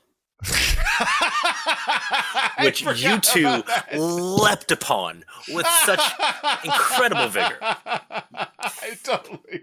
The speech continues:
Speaker 1: forgot about omnipotent. <laughs> We have, Justin and I are both like, "Wait, I'm sorry, what?"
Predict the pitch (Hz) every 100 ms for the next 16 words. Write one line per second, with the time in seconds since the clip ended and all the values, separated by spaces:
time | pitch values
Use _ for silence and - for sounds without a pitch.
0 | - 190 - 170 - 165 - 156 - 165
1 | 147 - _ _ _ _ _ - - -
2 | - 202 214 214 214 208 - 233 214 -
3 | 208 247 247 233 226 196 - 220 202 165
4 | 240 - 247 233 220 226 226 202 170 151
5 | 190 190 185 247 175 151 110 135 285 302